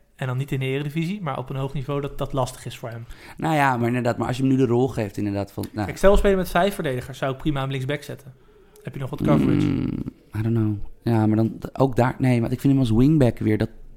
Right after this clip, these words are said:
Speaker 2: nee, dan,
Speaker 1: Dan
Speaker 2: ik
Speaker 1: komt
Speaker 2: zou
Speaker 1: hij weer niet op de achterlijn, bedoel je?
Speaker 2: Nee, precies, dan, dan zou ik veel liever van Arnold, maar,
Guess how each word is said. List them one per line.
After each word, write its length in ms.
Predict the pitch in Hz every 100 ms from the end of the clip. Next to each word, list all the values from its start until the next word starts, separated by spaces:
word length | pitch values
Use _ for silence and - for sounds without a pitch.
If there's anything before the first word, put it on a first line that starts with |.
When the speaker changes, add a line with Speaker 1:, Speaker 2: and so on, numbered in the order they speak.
| -
Speaker 2:
nee, 200 | 135 92
dan, 120 | 101
Speaker 1:
Dan 80 | 107
Speaker 2:
ik 80 | 135
Speaker 1:
komt 140 | 139
Speaker 2:
zou 140 | - 113
Speaker 1:
hij 80 | 156
weer 100 | 151
niet 100 | 131
op 60 |
de 60 | 143
achterlijn, 420 | 156 160 131 127
bedoel 160 | 127 160
je? 60 |
Speaker 2:
Nee, 260 | 139 120 110
precies, 300 | 127 160 131
dan, 200 | 113 107
dan 100 | 110 107
zou 180 | 120 98
ik 60 | -
veel 140 | 110
liever 200 | 120 113
van 140 | 117 107
Arnold, 460 | 117 123 98 -
maar, 300 | 110 107 -